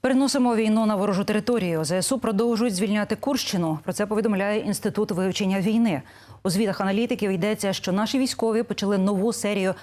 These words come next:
механізованих штурмів та уже просунулися до п'яти кілометрів на південний схід від Суджі. У вечірньому зведенні Генштаб повідомив, що сьогодні на Курщині наші сили оборони відбили майже два десятки атак противника.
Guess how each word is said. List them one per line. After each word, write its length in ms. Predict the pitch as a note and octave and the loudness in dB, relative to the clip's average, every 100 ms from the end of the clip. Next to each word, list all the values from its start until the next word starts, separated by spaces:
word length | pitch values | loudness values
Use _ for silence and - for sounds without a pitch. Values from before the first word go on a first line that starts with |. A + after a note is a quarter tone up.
| - | -8
механізованих 680 | F#3+ G#3 F#3+ F3 G3+ F3+ F3 | -6 -2 0 2 0 0 -2
штурмів 460 | - B3+ A#3+ F#3+ | -2 0 2 0
та 120 | D3+ F#3 | -2 -2
уже 200 | F3+ G#3 | -2 -2
просунулися 680 | A3 - A#3+ A3+ G#3 G3 F3+ - - | -2 -2 0 0 0 -2 -4 -10 -2
до 180 | F#3 A#3+ | 0 2
п'яти 280 | C4 B3+ B3+ | 0 0 -2
кілометрів 580 | B3 A3 G3 F#3+ A3+ | 0 2 0 0 0
на 120 | G3+ G3 | 0 -2
південний 560 | F#3+ F3 G#3+ G3+ F#3+ | 0 0 2 2 0
схід 260 | - - E3 | -2 -2 -2
від 160 | E3+ | -2
Суджі. 480 | - B3+ B3+ C3+ C#3+ - - - - - | -2 0 0 -2 -6 -10 -18 -20 -20 -4
У 100 | B3+ | -2
вечірньому 460 | B3+ C#4+ B3+ A#3 G#3+ | 0 0 2 2 2
зведенні 420 | G3+ G#3 E3 E3+ | 0 0 0 0
Генштаб 400 | F#3 - D#3+ D#3 | -2 -2 -4 -4
повідомив, 480 | F3+ F#3 A#3 G3+ E3 | -2 0 2 0 -2
що 160 | F#3 | -4
сьогодні 400 | E3 F3+ A3+ G3 | -2 -2 0 0
на 120 | F#3 | 0
Курщині 520 | E3 B3 A#3 G3 F#3+ E3+ - - | 0 -2 -2 -2 -2 -4 -10 -8
наші 320 | - A3 B3+ D4 | -2 0 0 0
сили 320 | A3+ G#3+ A3 | 0 2 2
оборони 400 | G3 F#3+ G3+ G3+ | 0 0 0 0
відбили 380 | E3+ F3+ G#3 G3 | 0 0 0 0
майже 380 | F#3 F#3+ F#3+ - - - | 0 0 -2 -4 -8 -4
два 300 | D#3+ A3 G#3+ | 0 0 0
десятки 580 | G#3 - G#3 G3+ - - | -2 -2 -2 -2 -4 -4
атак 480 | F#3+ - G3 - - - | -4 -4 -4 -6 -14 -8
противника. 640 | F#3+ G3 E3+ D3+ - | -6 -2 -2 -2 -4